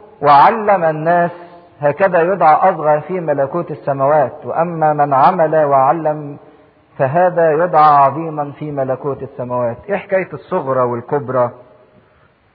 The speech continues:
ربنا ما كانش قسم الناموس لوصايا صغرى ووصايا اللي سقط ده زي سقط فين؟ في الكل.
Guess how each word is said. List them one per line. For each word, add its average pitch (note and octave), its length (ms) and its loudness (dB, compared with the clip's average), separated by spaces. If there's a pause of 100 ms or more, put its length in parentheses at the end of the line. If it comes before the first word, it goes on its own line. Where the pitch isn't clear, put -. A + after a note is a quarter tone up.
(180)
ربنا F#3+ 340 0
ما F#3 120 -2
كانش F#3+ 280 -4
قسم F#3+ 440 -2
الناموس D#3 480 -6
لوصايا D#3 440 0
صغرى D#3+ 320 -2
ووصايا D3+ 480 0
اللي C3+ 180 -8
سقط G#3+ 360 -4
ده F#3+ 480 0 (100)
زي F3 200 -2
سقط F#3 300 -4
فين؟ E3+ 580 -6 (680)
في E3 60 -8
الكل. D3+ 500 -4